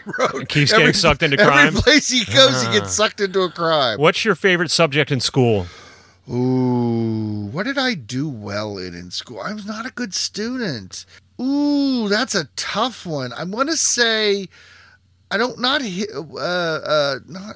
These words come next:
Speaker 1: ooh, I was not a good student.
Speaker 2: Uh, wouldn't
Speaker 1: I
Speaker 2: it be, wouldn't it be
Speaker 1: really,
Speaker 2: choir?
Speaker 1: I really enjoyed, I really did enjoy reading and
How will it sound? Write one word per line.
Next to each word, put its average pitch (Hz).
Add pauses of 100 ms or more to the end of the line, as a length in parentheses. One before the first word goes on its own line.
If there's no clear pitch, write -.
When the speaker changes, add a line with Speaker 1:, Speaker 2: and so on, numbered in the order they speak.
(160)
Speaker 1:
ooh, 170 (460)
I 196
was 147
not 160
a 160
good 139
student. 127 (400)
Speaker 2:
Uh, 151
wouldn't 254
Speaker 1:
I 269
Speaker 2:
it 262
be, 190
wouldn't 285
it 320
be 202
Speaker 1:
really, 175
Speaker 2:
choir? 185
Speaker 1:
I 240
really 294
enjoyed, 202
I -
really 233
did 208
enjoy 160
reading 147
and 127